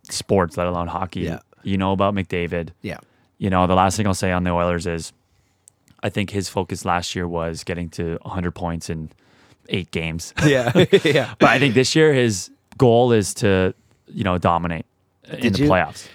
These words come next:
Speaker 2: did you happen to notice there, there, there was a story about this the other day? Um, it showed him in practice working on his one-timers from the top of the circle.
Speaker 1: Yeah.
Speaker 2: And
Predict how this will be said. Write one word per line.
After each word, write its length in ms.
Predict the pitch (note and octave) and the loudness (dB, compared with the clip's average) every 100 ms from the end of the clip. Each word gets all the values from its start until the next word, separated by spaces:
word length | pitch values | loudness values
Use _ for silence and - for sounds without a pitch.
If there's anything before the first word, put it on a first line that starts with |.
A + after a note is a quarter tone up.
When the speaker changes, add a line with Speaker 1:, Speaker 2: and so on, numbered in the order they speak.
| - | -8
Speaker 2:
did 160 | C3+ C#3+ | -4 0
you 100 | E3 | 0
happen 280 | D3+ D3+ C#3 | 0 0 -2
to 60 | |
notice 360 | A2+ A2 G#2+ G#2+ | 2 2 2 0
there, 160 | A2+ G#2+ | -2 0
there, 220 | G#2+ G2+ | 0 0
there 120 | A#2 | -2
was 100 | G#2+ | -4
a 60 | G#2 | -4
story 360 | - B2 A#2 B2 | -2 2 4 4
about 220 | A2+ G2 | 0 0
this 180 | G2+ - | -4 -4
the 120 | G2+ | -4
other 160 | F#2+ | -2
day? 340 | E2 F#2 F2+ F2 | -2 -2 -2 -4
Um, 280 | E2+ E2 D#2+ | -6 -8 -8
it 80 | - | -4
showed 300 | - A#2+ A#2+ | 0 2 0
him 100 | G#2 | -2
in 120 | E2 | -4
practice 480 | E2 E2 - G2+ - | -4 -6 -10 -10 -8
working 240 | F2+ G2+ | -8 -6
on 100 | F#2 | -4
his 140 | E2 E2+ | -6 -8
one-timers 520 | E2+ F2+ G2 G2 G#2 | -8 -8 -8 -8 -12
from 140 | G2+ | -14
the 60 | E2+ | -12
top 240 | F2+ E2 | -10 -10
of 20 | |
the 60 | D#2+ | -12
circle. 340 | - D#2+ A2 | -16 -14 -8
Speaker 1:
Yeah. 160 | E2 C#2 _ _ - - - _ - | -8 -10 _ _ -20 -20 -20 _ -4
Speaker 2:
And 560 | A2+ G#2+ G2+ F#2 E2 | 0 0 0 -4 -8